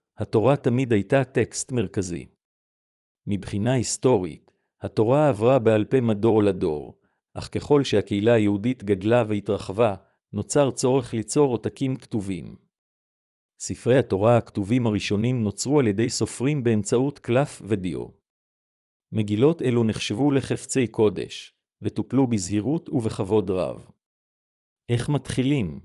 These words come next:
הצעד הראשון בהוצאת ספר קודש הוא להכין את התוכן. זה יכול לכלול מחקר על הנושא או האמונה שבחרת כדי לוודא שהתוכן מדויק ומתאים.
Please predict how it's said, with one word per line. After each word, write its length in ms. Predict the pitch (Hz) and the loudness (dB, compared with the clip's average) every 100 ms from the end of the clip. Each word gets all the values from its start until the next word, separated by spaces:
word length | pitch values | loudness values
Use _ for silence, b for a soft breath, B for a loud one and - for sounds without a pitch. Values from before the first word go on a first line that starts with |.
| _ _ _ _ _ _ _ _ _ _ | _ _ _ _ _ _ _ _ _ _
הצעד 420 | 104 - 127 117 | -6 2 2 4
הראשון 500 | 98 90 - 123 110 | 0 0 0 0 2
בהוצאת 420 | 92 90 113 110 | 0 0 2 0
ספר 440 | - 131 135 110 95 | 2 -2 0 -2 -4
קודש 520 | - 123 98 92 - | 0 0 0 -2 -4
הוא 180 | 131 117 | 0 2
להכין 360 | 107 - 139 | 0 -2 -4
את 100 | 104 | -4
התוכן. 500 | - 95 85 - 65 60 - _ _ _ _ _ _ _ _ _ | -4 -2 -4 -4 -12 -14 -20 _ _ _ _ _ _ _ _ _
זה 280 | - 101 107 | -4 0 0
יכול 400 | 92 104 - 156 | 0 -4 0 2
לכלול 360 | 123 - 113 117 | 0 0 4 4
מחקר 440 | 101 - - 123 | 2 -4 -2 2
על 120 | 113 104 | 2 0
הנושא 360 | 101 - 127 | -2 -4 -4
או 200 | 131 127 | 2 2
האמונה 380 | 107 110 107 135 | 2 0 -2 -2
שבחרת 600 | - 101 101 135 123 - 123 117 | -4 -6 -2 0 0 2 0 0
כדי 240 | - 104 104 | -4 -2 0
לוודא 420 | 101 101 110 131 | 0 -2 0 0
שהתוכן 640 | 123 104 - 147 - 131 101 | 0 -2 0 0 0 -2 -2
מדויק 520 | 95 101 117 165 - | -2 0 0 -2 -4
ומתאים. 640 | 127 107 - 90 71 55 | -4 -4 -4 -10 -10 -14